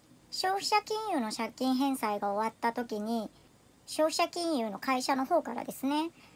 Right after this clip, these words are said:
「まだこれだけ借りれますよ」とか、「増額できますよ」といった誘惑をたくさんされたんですけれども、もういい加減十年以上消費者金融とはお付き合いしてきましたので、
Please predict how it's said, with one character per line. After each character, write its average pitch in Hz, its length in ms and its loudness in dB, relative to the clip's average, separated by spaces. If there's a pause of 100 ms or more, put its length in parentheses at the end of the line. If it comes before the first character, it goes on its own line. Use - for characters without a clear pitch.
(140)
「ま 254 120 4
だ 226 100 2
こ 226 100 -2
れ 247 120 4
だ 277 100 4
け 277 120 0
借 269 200 2
り 285 40 4
れ 294 120 2
ま 311 100 2
す - 140 -4
よ」 254 180 2
と 220 140 -4
か、 240 400 2 (420)
「増 285 240 6
額 330 240 4
で 302 140 2
き 339 100 2
ま 339 140 4
す 302 120 -4
よ」 254 220 2
と 247 100 -4
い 226 60 2
っ 202 40 -4 (140)
た 220 280 2
誘 254 180 2
惑 294 240 4
を 302 80 6
た 262 160 2
く - 60 -10
さ 294 160 2
ん 302 80 0
さ 302 100 4
れ 294 80 2
た 330 160 2
ん 294 80 4
で 226 120 2
す - 60 -10
け 233 120 2
れ 214 100 2
ど 214 100 -2
も、 254 380 2 (460)
も 359 140 6
う 330 40 6
い 302 120 4
い 294 40 -4
加 320 140 4
減 311 480 2
十 285 240 2
年 330 240 4
以 320 80 2
上 240 300 0 (340)
消 240 180 0
費 226 60 0
者 254 160 0
金 254 160 2
融 233 120 2
と 269 100 2
は 240 100 4
お 233 80 2
付 - 100 -16
き 269 100 0
合 226 100 4
い 214 40 -2
し - 60 -10
て 208 100 -2
き - 100 -6
ま 247 140 0
し - 80 -6
た 247 80 0
の 208 160 -2
で、 233 320 0